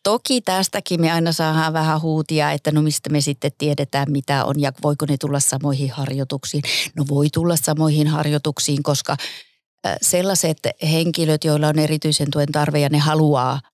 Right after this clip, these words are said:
tavan harkkoihin, niin nehän tekee siellä sen oman tas-, taitotasonsa mukaan, eikä niihin yleisiin harjoituksiin halua sellaiset henkilöt, jotka ei siellä pärjää.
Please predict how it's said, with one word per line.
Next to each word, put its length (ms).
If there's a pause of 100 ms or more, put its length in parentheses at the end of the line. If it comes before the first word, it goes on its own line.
(160)
tavan 260
harkkoihin, 760 (520)
niin 240 (100)
nehän 260
tekee 300
siellä 300
sen 260
oman 240
tas-, 220
taitotasonsa 680
mukaan, 360 (300)
eikä 260
niihin 320
yleisiin 420
harjoituksiin 540
halua 260
sellaiset 500
henkilöt, 400
jotka 240
ei 160
siellä 240 (160)
pärjää. 320